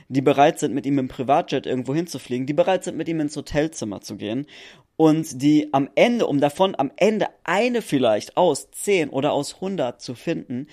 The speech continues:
die wirklich auf die Masche komplett hereinfällt und wieder Geld in das System zurückpumpt. Und da drängt sich bei mir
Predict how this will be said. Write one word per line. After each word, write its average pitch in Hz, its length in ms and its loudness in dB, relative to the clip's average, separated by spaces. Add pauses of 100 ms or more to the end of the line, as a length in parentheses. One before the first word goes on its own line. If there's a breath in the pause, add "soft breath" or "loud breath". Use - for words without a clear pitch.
(240 loud breath)
die 135 460 -2
wirklich 160 400 0
auf - 140 -6
die 139 80 -2
Masche 151 380 0
komplett 156 680 -4
hereinfällt 139 600 -4 (320 loud breath)
und 180 320 4
wieder 135 440 4 (260 soft breath)
Geld 151 320 6
in 147 120 -2
das 135 180 -2
System 131 420 -2
zurückpumpt. 117 800 -10 (680 soft breath)
Und 143 280 0
da 160 220 8
drängt 156 460 2
sich 202 500 -2
bei 127 220 0
mir 160 420 0